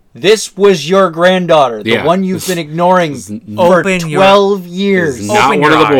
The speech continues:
Speaker 3: eyes.
Speaker 2: boys. <laughs>
Speaker 3: Stop. Stop closing your eyes with this. Um, so that takes place. She kind of comes out of her recovery.
Speaker 2: Yeah, she's basically in a coma in the hospital.
Speaker 1: Yeah.
Speaker 3: Yeah. Um, and it, it kinda wraps the movie up. You know, there's a, there's a quick scene where they're finally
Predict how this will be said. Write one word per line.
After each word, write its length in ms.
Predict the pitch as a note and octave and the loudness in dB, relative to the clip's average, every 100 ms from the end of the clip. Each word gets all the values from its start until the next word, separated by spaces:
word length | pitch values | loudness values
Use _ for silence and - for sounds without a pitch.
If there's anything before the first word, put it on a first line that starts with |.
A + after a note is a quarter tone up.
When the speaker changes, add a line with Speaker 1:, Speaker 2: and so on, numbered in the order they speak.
| A2+ | 2
Speaker 3:
eyes. 280 | G2 - - | 0 -4 -2
Speaker 2:
boys. 140 | A#3 - | 0 0
<laughs> 120 | - F#3 | -2 -2
Speaker 3:
Stop. 400 | C#3+ C3+ C3+ - _ | 0 -2 -2 -8 _
Stop 320 | - B2+ A#2+ | -16 -12 -14
closing 340 | _ A#2 G#2+ G#2+ | _ -20 -18 -20
your 120 | G2 | -18
eyes 220 | G2 F#2+ | -18 -20
with 100 | G2 | -20
this. 260 | F#2+ F2+ - _ _ _ _ _ _ _ | -20 -20 -20 _ _ _ _ _ _ _
Um, 580 | C#3+ D3 D3 D3 C#3 B2+ _ | -10 -8 -6 -6 -10 -16 _
so 160 | D3 F3+ | -8 -2
that 220 | F3+ F3+ | -2 -2
takes 180 | F3 E3+ | -6 -10
place. 640 | - C#3+ D3 D3 C#3 - - - F3 | -12 -6 -4 -4 -6 -10 -12 -18 -16
She 520 | - - C#3+ C3+ B2+ | -14 -12 -12 -12 -14
kind 220 | - C3 | -14 -12
of 120 | B2 | -12
comes 360 | - C3 B2+ B2 | -12 -10 -8 -4
out 220 | A#2 A#2 | -4 -4
of 100 | A2+ | -6
her 100 | A#2+ | -14
recovery. 800 | A2+ G#2+ A#2+ G#2+ G#2+ G#2+ G#2+ G#2 _ _ _ _ - | -16 -14 -12 -10 -10 -10 -12 -18 _ _ _ _ -6
Speaker 2:
Yeah, 140 | A2 | -4
she's 200 | - G2+ | -4 -6
basically 380 | B2 G#2+ - G2+ | -4 -6 -6 -10
in 80 | F2+ | -10
a 40 | |
coma 320 | - - G2 F#2+ | -12 -10 -10 -10
in 140 | F#2 | -14
the 60 | E2+ | -14
hospital. 520 | F#2 F2+ - F2 F2+ | -16 -16 -16 -16 -14
Speaker 1:
Yeah. 240 | G2+ A#2+ A#2+ | -6 -4 -4
Speaker 3:
Yeah. 240 | A2 G#2+ G2+ _ _ _ - B2 B2 A#2+ | -6 -14 -18 _ _ _ -14 -8 -6 -6
Um, 140 | A#2+ - | -10 -16
and 140 | C#3 | -16
it, 100 | D3 - | -14 -18
it 160 | C#3 | -18
kinda 380 | - F#3 G3 D#3+ _ C3 | -12 -8 -8 -10 _ -18
wraps 480 | C3 C#3 D#3+ - | -8 -6 -6 -8
the 100 | - C#3+ | -12 -10
movie 440 | C3+ D3 D#3 D3+ | -8 -8 -8 -8
up. 260 | D3 D3 - | -10 -12 -14
You 60 | |
know, 140 | C#3+ C#3 | -14 -8
there's 240 | C#3 A#2+ | -10 -6
a, 240 | B2 A#2 A#2 | -6 -6 -8
there's 220 | A#2 A2+ | -12 -14
a 20 | |
quick 320 | - C#3 B2+ | -14 -14 -12
scene 460 | - C3+ C3 B2+ A#2+ | -14 -12 -14 -14 -12
where 300 | A#2 A#2 A2+ | -10 -10 -10
they're 160 | A2+ A2 | -12 -14
finally 560 | - A#2+ A#2 A2+ A2 | -10 -10 -10 -14 -16